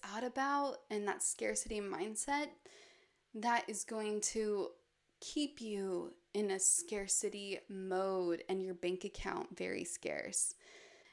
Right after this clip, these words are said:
If that concept is not a language that speaks to you, which it didn't to me for years, I feel you. And that's fine.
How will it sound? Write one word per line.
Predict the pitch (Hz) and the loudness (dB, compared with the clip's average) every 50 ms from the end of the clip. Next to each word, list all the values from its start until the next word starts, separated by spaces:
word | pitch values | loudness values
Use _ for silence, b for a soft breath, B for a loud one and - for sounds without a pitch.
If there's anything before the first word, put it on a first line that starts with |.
| B | B
If | - 226 - | -6 -6 2
that | - 254 277 294 285 - - | 4 6 6 8 6 4 0
concept | - - 247 233 233 - 240 226 - - - - _ _ | -2 -4 -2 -2 0 0 -2 -2 -2 -8 -14 -14 _ _
is | - 220 214 214 | 2 2 2 2
not | 220 214 220 226 240 262 - - | 2 0 2 2 2 2 0 0
a | 240 | -2
language | 220 220 214 220 220 226 208 214 - | -2 0 0 0 0 0 0 0 -2
that | 214 - - | -2 0 0
speaks | - - - 247 240 - - - | 0 0 0 -4 -6 -4 -4 -4
to | - - - 214 | -2 -2 -4 -2
you, | 208 214 208 196 196 196 220 233 226 | -2 0 0 0 0 0 -2 -2 0
which | 214 208 208 - - | -2 0 0 -2 -4
it | 196 185 | -2 -2
didn't | - 196 180 170 135 - - - _ _ _ _ _ _ _ _ _ _ _ - - _ - | -2 0 0 0 -2 -2 -8 -14 _ _ _ _ _ _ _ _ _ _ _ -20 -20 _ -4
to | - - - 220 | -2 0 2 2
me | 208 214 214 208 | 2 2 2 0
for | 202 - 202 190 | 0 -2 -4 -4
years, | 185 202 240 277 277 247 214 202 214 220 - - - - | -2 -2 0 2 2 2 2 2 0 0 0 0 0 0
I | 202 208 208 214 208 202 202 196 208 202 | 0 0 2 2 2 2 0 0 -4 -6
feel | - - - 208 202 196 196 190 180 175 | -10 -12 -8 -4 -2 0 0 0 0 0
you. | 165 - 76 - 62 64 - - B B B B B B B B B B - | -2 -2 -4 -4 -6 -6 -8 -10 B B B B B B B B B B 0
And | 220 220 | 2 4
that's | 226 226 226 - - | 4 4 4 2 2
fine. | - 220 202 175 135 - - - | 2 2 2 2 2 0 -4 -8